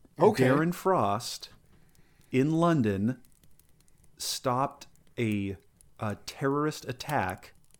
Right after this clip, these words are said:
Speaker 2: with a narwhal tusk. Did you hear, uh, about this?
Speaker 1: <laughs> No.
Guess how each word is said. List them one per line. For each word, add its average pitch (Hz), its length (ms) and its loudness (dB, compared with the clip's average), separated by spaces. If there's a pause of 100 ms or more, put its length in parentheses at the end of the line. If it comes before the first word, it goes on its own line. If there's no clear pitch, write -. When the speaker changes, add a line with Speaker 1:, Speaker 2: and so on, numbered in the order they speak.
(120)
Speaker 2:
with 123 300 0
a 127 80 2
narwhal 113 500 2
tusk. - 500 -14 (720)
Did 117 100 -8
you 123 80 -2
hear, 139 360 -2
uh, 135 120 -2 (100)
about 135 460 0
this? - 380 -8 (1400)
Speaker 1:
<laughs> 139 120 -4 (760)
No. 175 720 6